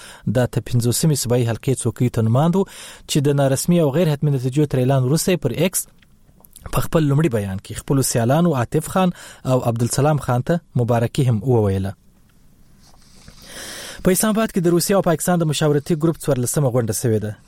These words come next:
تیر ورځ د پاکستان د بهرنیو چارو وزارت د وسلو د کنټرول او بې وسلې کولو چارو سکرتر محمد کامران اختر او د روسیې د بهرنیو چارو مرستیال وزیر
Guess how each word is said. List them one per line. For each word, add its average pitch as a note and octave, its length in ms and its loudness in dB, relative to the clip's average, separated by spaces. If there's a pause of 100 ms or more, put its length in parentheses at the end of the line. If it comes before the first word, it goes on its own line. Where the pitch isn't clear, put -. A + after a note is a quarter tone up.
تیر D3 140 2
ورځ C3+ 140 0
د - 80 -4
پاکستان C3+ 320 0
د B2 120 -2
بهرنیو B2+ 280 0
چارو B2+ 200 2
وزارت B2+ 360 0
د A#2+ 120 0
وسلو C3+ 320 0
د A#2+ 100 -2
کنټرول E3 340 0 (360)
او C3 120 2
بې C#3 140 4
وسلې C#3 300 -2
کولو D#3 280 2
چارو D3+ 220 2
سکرتر B2+ 580 -2 (120)
محمد A#2 340 -2
کامران B2 400 0
اختر G3+ 280 -2 (380)
او D#3 80 2
د E3 160 2
روسیې F3+ 240 0
د D#3+ 80 2
بهرنیو D3 320 2
چارو D3 220 2
مرستیال B2+ 440 0
وزیر B2+ 380 0